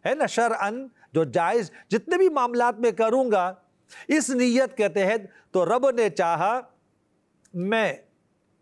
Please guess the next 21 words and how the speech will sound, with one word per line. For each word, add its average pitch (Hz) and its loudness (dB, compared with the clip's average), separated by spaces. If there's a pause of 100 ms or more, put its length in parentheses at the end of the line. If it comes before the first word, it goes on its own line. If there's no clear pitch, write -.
(240)
اچھی 180 -2
زندگی 202 0
گزارنے 185 0
والا 202 2
بھی 233 0
بنوں 214 0
گا، 202 0 (280)
اور 226 0
انشاءاللہ 165 -2 (480)
میرے 190 2
نامہ 170 -4 (100)
اعمال 165 -2
میں 196 -4
نیکیاں 165 -4
بھی 202 0
لکھی 143 -4
جائے 95 -12
گی۔ - -20 (880)
اسی 285 0
طریقے 302 0
سے 240 2